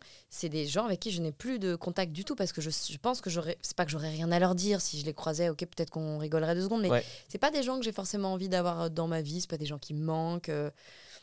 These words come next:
Speaker 1: Donc, je pense que ça dépend vraiment de la personne. Je
Speaker 2: Ok.
Speaker 1: pense pas que ce soit une, tu vois, que ce soit unanime, quoi, qu'on puisse que, qu'il y ait quelqu'un qui dise, euh, « Ah, moi, je suis pote avec tous mes ex, toutes mes ex », et
Speaker 2: Non,
Speaker 1: l'autre
Speaker 2: non,
Speaker 1: qui
Speaker 2: je
Speaker 1: dise,
Speaker 2: suis «
Speaker 1: Ah, moi,
Speaker 2: d'accord,
Speaker 1: j'ai
Speaker 2: ouais.
Speaker 1: jamais été »,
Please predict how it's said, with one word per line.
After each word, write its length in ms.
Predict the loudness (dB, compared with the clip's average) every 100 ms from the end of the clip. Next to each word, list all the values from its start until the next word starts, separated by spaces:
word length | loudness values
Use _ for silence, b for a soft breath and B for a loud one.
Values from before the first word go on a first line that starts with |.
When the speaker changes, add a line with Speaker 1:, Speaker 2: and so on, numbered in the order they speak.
| b b _ _ _ -12 -2
Speaker 1:
Donc, 140 | -2
je 60 | 0
pense 140 | 0
que 80 | 0
ça 120 | 0
dépend 240 | 2 2 4
vraiment 240 | 4 2
de 60 | 0
la 80 | -2
personne. 440 | -2 0 0 -2 -6 _ _
Je 60 | 2
Speaker 2:
Ok. 40 | 6
Speaker 1:
pense 80 | 8
pas 100 | 6
que 80 | 4
ce 100 | 0
soit 200 | 6 6
une, 380 | 6 6 4 2
tu 140 | 0
vois, 120 | 2
que 80 | 4
ce 100 | 2
soit 200 | 2 4
unanime, 460 | 6 6 4 4 2
quoi, 160 | 2
qu'on 140 | 2 -4
puisse 300 | -4 -4 -2
que, 200 | 0 -2 B B
qu'il 100 | -6
y 20 | 0
ait 20 |
quelqu'un 340 | 0 2 2
qui 200 | 2 -2
dise, 220 | -2 2
euh, « 140 | 6 6 4 B
Ah, 120 | 4
moi, 120 | 6 6
je 80 |
suis 80 | 4
pote 220 | 4 4
avec 120 | 4 0
tous 140 | -2
mes 160 | -2 0
ex, 140 | -2
toutes 180 | -4 -2
mes 140 | 2
ex », 160 | 4 6
et 40 |
Speaker 2:
Non, 100 | 10
Speaker 1:
l'autre 100 | 10
Speaker 2:
non, 60 | 10
Speaker 1:
qui 60 | 8
Speaker 2:
je 60 |
Speaker 1:
dise, 0 | 10
Speaker 2:
suis « 40 | 10
Speaker 1:
Ah, 40 |
moi, 100 | 10
Speaker 2:
d'accord, 140 | 8
Speaker 1:
j'ai 20 | 8
Speaker 2:
ouais. 120 | 6
Speaker 1:
jamais 200 | 6 4
été », 220 | 4 0